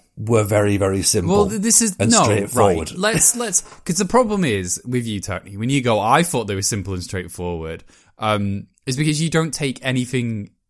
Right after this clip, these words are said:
Speaker 2: into consideration outside that very little narrow <laughs> point of view that you have.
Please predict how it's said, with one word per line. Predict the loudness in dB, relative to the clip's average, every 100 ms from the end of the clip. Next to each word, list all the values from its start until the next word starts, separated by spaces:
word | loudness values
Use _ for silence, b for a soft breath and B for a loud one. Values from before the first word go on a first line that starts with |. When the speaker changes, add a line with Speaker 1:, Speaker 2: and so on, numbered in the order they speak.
| -6
Speaker 2:
into | -4 -2 -4 -4
consideration | -4 -4 -2 -2 -2 -2 -6 -6
outside | -6 -4 -2 -2 -4
that | -6 -8 -6
very | -2 -2
little | -2 -6 -4
narrow | -2 0 2 2 0 0
<laughs> |
point | 0 6 8 8 8
of | 6
view | 6 6 8 8
that | 8
you | 8 8
have. | 10 8 6